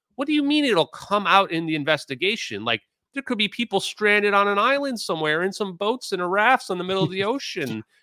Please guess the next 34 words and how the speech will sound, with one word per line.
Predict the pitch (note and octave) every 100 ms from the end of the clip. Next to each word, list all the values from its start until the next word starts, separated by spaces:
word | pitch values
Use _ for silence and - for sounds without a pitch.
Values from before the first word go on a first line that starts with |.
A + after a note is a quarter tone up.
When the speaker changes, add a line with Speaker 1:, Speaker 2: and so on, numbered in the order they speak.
| -
Speaker 1:
you're | F#3+
sitting | G#3 G#3+
here |
talking | G3+ G3+ G#3
about | G3 F#3 C#3+
it |
might | D#3 D3+ F#3+ -
come | F#3+
out | E3+ F#3
in |
the | F3
investigation. | D#3 D#3+ C3+ E3 - D3+
We | A#2+
can't | - E3
answer | G#2+ G#2+ C3+ A#3+
that. | B3 C4+ C4 B3
Like, | C3+ C3+ C3 - _ _ _ _ _
that's | - A#3+
not | C4 C4
how, | A3+ G#3 F3+ E3+
like, | D#3 D3+
if | C#3+
you're | D3 C3+
running | B2+ D3+ D#3+ C#3+
an | A#2+ A2+
open, | C3+ C#3+ C#3+ B2+
transparent | - B2 A#2+ C3+ B2+
investigation, | G#2+ A2+ - G#2 G#2+ A2+ G#2+ G#2
any | A#2 A#2+
of | A2
this | G2
stuff | - G#2 G2
would | F#2
work. | G2+ A#2 F2+